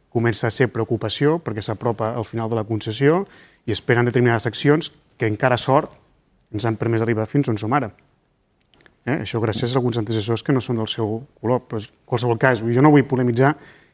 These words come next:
diguéssim, sobre aquests temes d'antecessors o antecessors. Sí, nosaltres creiem que, que,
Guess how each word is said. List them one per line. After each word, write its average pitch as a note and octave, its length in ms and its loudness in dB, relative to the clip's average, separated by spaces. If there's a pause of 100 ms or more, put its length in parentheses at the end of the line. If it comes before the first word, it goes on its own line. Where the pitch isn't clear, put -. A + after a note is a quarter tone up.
(140)
diguéssim, A#2+ 240 4
sobre D#3 260 8
aquests B2+ 300 4
temes C#3+ 180 6
d'antecessors B2+ 480 2
o D3 60 4
antecessors. A2+ 540 -2 (440)
Sí, B2+ 160 2
nosaltres A#2+ 320 4
creiem C#3+ 320 8
que, D#3+ 160 6 (240)
que, A#2+ 140 4